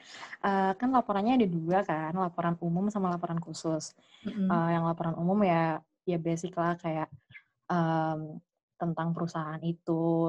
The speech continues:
Speaker 1: terus produknya apa aja, terus prosesnya,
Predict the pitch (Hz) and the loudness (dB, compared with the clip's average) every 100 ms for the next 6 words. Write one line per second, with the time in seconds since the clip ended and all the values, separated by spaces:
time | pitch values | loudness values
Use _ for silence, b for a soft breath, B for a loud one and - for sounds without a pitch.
0 | 165 165 165 - - 170 165 160 160 156 | 0 -2 -4 -4 -4 -4 -2 -4 -4 -6
1 | 165 170 165 160 160 160 160 - 160 165 | -4 -4 -2 -2 0 -2 -4 -4 -6 -4
2 | - - - 170 - 170 - 180 170 170 | -8 -8 -4 -2 -2 -4 -4 -2 0 2
3 | 165 165 | 0 -2